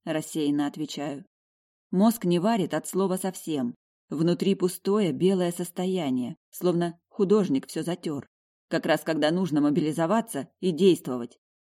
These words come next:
Эх, а я-то считала, что всё могу, а оказывается, не совсем.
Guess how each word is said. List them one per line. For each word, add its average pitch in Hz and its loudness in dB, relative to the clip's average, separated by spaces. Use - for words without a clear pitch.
Эх, 160 0
а 165 0
я-то 165 0
считала, 165 -2
что 170 -4
всё 185 -2
могу, 156 -2
а 175 0
оказывается, 170 -2
не 170 0
совсем. 156 -6